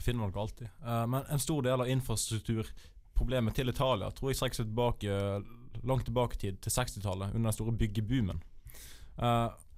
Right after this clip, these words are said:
og, og på den tiden så var mafiaen veldig tungt involvert i, i, eh, i byggeprosjekter rundt omkring i, i Italia, og det kom til anklagelser om, om, om bruk av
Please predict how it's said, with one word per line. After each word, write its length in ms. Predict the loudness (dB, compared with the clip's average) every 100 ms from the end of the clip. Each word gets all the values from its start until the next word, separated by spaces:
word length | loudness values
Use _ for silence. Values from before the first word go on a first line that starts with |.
| -16 -16 -14 -12
og, 300 | -12 -14 -14 -16 -14 -10 -10 -10 -12 -10 -2
og 260 | 0 0
på 220 | -4 0 0
den 100 | 0
tiden 240 | 2 2
så 140 | 2
var 220 | 4 4 4
mafiaen 580 | 4 2 0 -6 -6
veldig 300 | -4 -2 -2 -4 -8 -14 -12 -2
tungt 300 | 2 0 -2 -10
involvert 760 | 0 2 2 2 2 0 -6 -10 -6
i, 140 | -4 -4 -6 -8
i, 200 | -6 -4 -2
eh, 380 | -2 -2 -2 -4 -10 -20 -10
i 340 | -4 0 0 0
byggeprosjekter 920 | -2 -2 -2 -2 0 0 0 -2 -4
rundt 160 | -4
omkring 240 | -2 -2 -2 -4
i, 80 | -2 -2
i 360 | -6 -16 -16 -12 -4
Italia, 460 | 0 0 0 -2
og 80 | -2
det 80 | 0
kom 140 | 0 0
til 80 |
anklagelser 560 | 0 0 0 0 -2 -2
om, 160 | -2 -4 -4
om, 140 | -4 -2 -4 -2
om 140 | 0 2
bruk 320 | 2 0 -2
av 220 | -2 -2